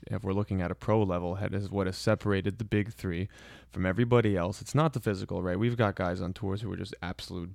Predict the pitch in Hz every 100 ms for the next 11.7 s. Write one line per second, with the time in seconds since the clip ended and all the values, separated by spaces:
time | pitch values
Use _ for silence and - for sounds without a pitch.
0 | - - 113 92 - - 90 85 87 85
1 | 87 87 - 90 92 95 98 98 95 95
2 | - 95 90 92 - 92 - 92 90 -
3 | - - 98 92 123 - 117 - 117 -
4 | 110 113 120 117 131 131 110 107 107 104
5 | 95 - - - - - - 135 170 165
6 | 135 139 117 120 104 98 98 113 - _
7 | _ _ _ _ - - 147 127 113 143
8 | - - _ - _ _ - - 117 -
9 | 120 - 113 104 - 101 95 95 - 107
10 | 101 98 95 92 87 104 104 - 104 -
11 | 123 123 117 104 101 104